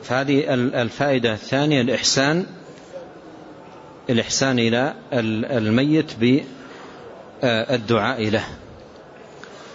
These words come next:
طيب، عندما يزور ال-، القبور بزيارته لها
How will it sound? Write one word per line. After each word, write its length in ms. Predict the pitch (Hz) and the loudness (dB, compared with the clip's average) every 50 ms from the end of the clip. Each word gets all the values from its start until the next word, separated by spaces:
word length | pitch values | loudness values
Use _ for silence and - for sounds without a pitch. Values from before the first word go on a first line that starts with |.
| - - - - - - - - - - - - - - | -18 -20 -20 -20 -20 -20 -20 -20 -20 -20 -20 -20 -6 -2
طيب، 300 | - 123 110 101 95 85 - - - - - - - - | -2 0 0 -2 -4 -6 -8 -12 -18 -20 -20 -12 -4 0
عندما 600 | 143 147 170 160 165 160 160 156 151 147 143 147 160 | 2 2 4 4 4 4 4 4 4 4 2 2 2
يزور 480 | 147 131 127 110 127 151 156 143 131 | 2 2 4 4 4 4 4 4 4
ال-، 200 | 123 113 110 123 - - | 2 2 0 -2 0 0
القبور 640 | 143 123 117 - 123 117 110 123 120 110 104 98 - - - - - - - - | 0 0 0 0 0 2 2 4 4 2 2 -2 -6 -10 -14 -18 -20 -20 -12 -4
بزيارته 680 | 131 127 127 113 117 147 156 160 165 165 151 - 135 | 0 2 2 4 4 4 4 4 4 2 2 2 2
لها 520 | 120 117 113 117 117 110 104 101 101 110 | 2 4 4 4 2 2 0 -2 -2 -4